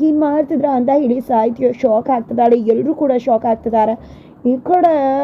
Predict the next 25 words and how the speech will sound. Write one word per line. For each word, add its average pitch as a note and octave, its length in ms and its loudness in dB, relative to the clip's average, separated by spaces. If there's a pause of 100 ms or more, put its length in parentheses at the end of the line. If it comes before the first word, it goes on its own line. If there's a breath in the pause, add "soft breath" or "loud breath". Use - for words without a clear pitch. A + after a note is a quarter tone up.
(140)
ರಾಜೇಂದ್ರ B3 520 0
ಅವರಂತೂ C#4 320 0
"ನನ್ನ B3 200 -2
ಹೆಂಡತಿ B3+ 340 -4
ಕೈ A#3 160 2
ಬಿಟ್ಬಿಡಿ, A3+ 460 2
ನಾವು A#3 340 -2
ನಿಮ್ C#4 160 -2
ಮನೆಗೆ A#3+ 260 -2
ಬಂದಿದ್ವಿ C4 420 0
ಅನ್ನೋ C4 180 -2
ಕಾರಣಕ್ಕೆ B3 480 -2
ಈ - 20 -4
ರೀತಿ C#4 220 -4
ಎಲ್ಲ C4 200 2
ಮಾಡೋದು A3+ 380 -2
ಎಷ್ಟು A#3 340 -2
ಸರಿ? A#3 320 -2
ನನ್ A#3 220 -2
ಮುಂದೆನೆ D4 360 0
ನನ್ನ C4+ 200 0
ಹೆಂಡತಿ C4 300 0
ಕೈ B3 200 0
ಇಟ್ಕೊಂಡು B3 340 0
ಎಳಿತಿದ್ರಲ್ಲ" A#3+ 600 2